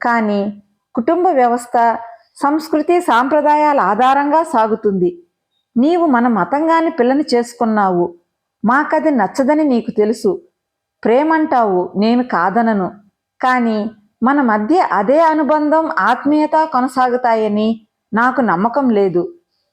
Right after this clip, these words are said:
ఎందుకంటే మనం నమ్ముకున్న ఆచార వ్యవహారాలు, జీవనశైలి ఆ అమ్మాయికి అసలు తెలియవు.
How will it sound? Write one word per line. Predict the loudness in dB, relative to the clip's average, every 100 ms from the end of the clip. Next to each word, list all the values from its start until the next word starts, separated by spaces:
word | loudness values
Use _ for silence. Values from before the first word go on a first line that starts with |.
| _ 0
ఎందుకంటే | 2 2 0 0 2
మనం | 2 2 2 0
నమ్ముకున్న | 2 0 0 0 2
ఆచార | 2 0 2 2 2
వ్యవహారాలు, | 2 2 2 2 2 2 2 0
జీవనశైలి | 0 0 2 -2 0 0 2 0 -2 -6 _ _ _ _ -2
ఆ | 0
అమ్మాయికి | 2 0 0 0 0 -2
అసలు | 0 -2
తెలియవు. | 0 0 2 2 0 -2